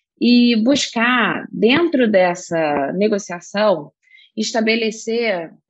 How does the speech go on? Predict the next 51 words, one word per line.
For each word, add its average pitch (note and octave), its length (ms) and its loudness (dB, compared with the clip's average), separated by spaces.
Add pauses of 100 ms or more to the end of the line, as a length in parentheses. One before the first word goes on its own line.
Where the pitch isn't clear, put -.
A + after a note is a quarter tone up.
(400)
como C#4 160 -4
é E4 80 -4
que E4+ 100 -6
você D4 220 -2
coloca C4 420 -2
isso B3 160 -4
pra A3 160 -2
fora, C#3 400 -6
né? F#3+ 160 -2
Como B3 160 -4
é C#4 80 2
que C4+ 60 -12
você, C4+ 320 0
como C#4 180 -6
é D4+ 60 -6
que, - 100 -6 (220)
eu A#3 100 -4
acho B3+ 160 -6
que C#4+ 60 -10
esse C4+ 180 -12
ponto B3 240 -4
do A3 100 -2
problema G3+ 520 0
é F#3+ 40 -4
importante. F#3+ 460 -10
Ah, G#3 80 2
o G3 60 -4
problema A#3 420 -2
tá A#3+ 140 -8
aqui. D4+ 260 -8
Qual D#4 180 -2
é A3+ 120 4
esse - 160 -6
problema? C#3 600 -4
Vamos A3+ 160 -6
lá, E3+ 160 -6
como, F4+ 160 -14 (120)
como F4 160 -4
que F4+ 100 2
a - 20 4
gente, A#3 380 0 (400)
é, G3 380 4
conversa A#3 640 -4
sobre G3 300 -8
ele? D#3 280 -2
O - 40 -12
que C4 100 -6
que - 80 -8
a C#4 60 -4
gente C4 280 -6
pode, G3+ 480 -2